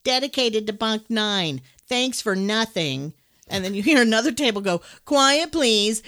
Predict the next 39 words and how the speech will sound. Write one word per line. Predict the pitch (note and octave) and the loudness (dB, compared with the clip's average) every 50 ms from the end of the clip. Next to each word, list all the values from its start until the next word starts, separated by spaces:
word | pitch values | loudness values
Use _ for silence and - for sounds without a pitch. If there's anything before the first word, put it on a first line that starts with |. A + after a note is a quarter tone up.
| D4 A3+ - | -14 -14 -2
Dedicated | G3+ B3 B3 A#3 A3 A3 A3+ A#3+ A3 G#3+ G3+ | 2 2 4 4 2 0 0 0 0 0 -2
to | G3 | -2
bunk | G3+ G#3+ G3+ F#3+ - | -4 -4 -4 -4 -4
nineteen. | G#3 G3 F#3+ F3+ F3 - - C4 C4 B3 G#3+ F3+ D#3 C3 C#3+ - - - - - _ _ | -2 -2 -2 -2 -4 -8 -6 -4 -2 0 0 0 -2 -4 -8 -12 -16 -20 -20 -20 _ _
You've | G#3+ A3+ C4 C4+ A#3+ A3+ | -6 -4 -4 -4 -2 -2
gotta | B3+ A3+ G#3 F#3+ F3 | -2 -2 -2 -4 -4
dribble | E3 D3+ G3+ A#3 C4 B3+ A#3 F#3+ | -4 0 0 2 2 2 0 -2
before | D#3 D#3 D3+ - - F#3+ F3+ E3+ | -4 -6 -8 -6 -4 -4 -2 -2
you | D#3+ C#3 | -4 -4
shoot." | C#3 - - A3+ A3+ A3 F#3+ D#3+ C#3 - _ _ _ _ _ _ _ _ _ _ _ _ _ _ _ - - | -4 -4 -2 -2 0 0 0 -2 -4 -8 _ _ _ _ _ _ _ _ _ _ _ _ _ _ _ -4 -2
What | - C4 D4 F4 G4+ - - - - - - | -2 0 -2 -2 -4 -6 -8 -12 -12 -6 -4
in | A3+ A3 G#3 | -2 -2 -2
the | F#3 E3 | -2 -4
goofy | D#3 C#3 D3 F3 A3+ C4+ C#4 - - D4 C4 | -6 -8 -6 -4 -4 -4 -4 -4 -4 -6 -6
fuck | - - F#3+ F3+ F3+ - - | -6 -6 -6 -6 -4 -4 -6
is | E3 D3 C3+ | -6 -4 -2
this? | C#3+ D#3 D3+ B2 - - - - - - - - - - - - | -2 -2 -2 -4 -6 -8 -10 -10 -12 -14 -18 -20 -20 -20 -12 -4
I'm | - C4+ D4 F4 | -2 -2 -2 0
sure | - - A4 A#4+ A#4+ F#4+ | 2 4 4 4 4 4
this | G#4+ G4+ - - | 2 2 2 0
is | C#4+ C4+ - | 0 -2 -2
some | - - C4+ A#3+ B3 A#3+ A#3+ A#3+ A#3 A3 - _ _ _ _ _ _ _ _ _ _ | -2 0 0 0 2 0 0 0 -2 -6 -10 _ _ _ _ _ _ _ _ _ _
camp | - - C#4 C4+ - A3+ - | -2 0 0 0 0 -2 -4
thing | - - E3+ D3 B2 - B1+ D2 - - | -6 -4 -4 -4 -4 -6 -8 -12 -8 -6
that | G3 F#3 - | -6 -6 -4
was | F#3 F#3 | -6 -8
specific, | - - G#3 G#3+ - - A3 G3 G#3 G3 F#3+ | -6 -6 -6 -6 -4 -4 -4 -4 -6 -6 -6
and | E3+ F3 F#3 | -6 -6 -4
that's | F3+ F#3+ - - | -6 -6 -8 -8
some | - - G#3 G#3 G#3+ G#3+ | -4 -4 -2 0 0 -2
funny | G#3 - - G#3+ G#3 A3+ A3+ A3+ A#3 | -4 -6 -6 -4 -4 -2 -2 -4 -4
thing | A3 - A3 G3+ G3+ | -4 -4 -6 -6 -6
that | F#3+ F3+ F3+ | -6 -6 -6
they | E3+ E3+ | -8 -6
did | E3 E3+ E3 E3 D#3+ | -4 -4 -4 -4 -4
to | D#3+ D3+ | -6 -6
rib | C#3+ D3+ D#3 D#3+ E3 D#3+ D3+ - - | -4 -2 0 0 0 -2 -4 -6 -6
on | - D#3+ D#3 | -6 -4 -2
other | D#3 D3+ D3+ D3 D3 D3 C#3+ C#3 - | -2 -2 -2 -2 -2 -2 -4 -6 -8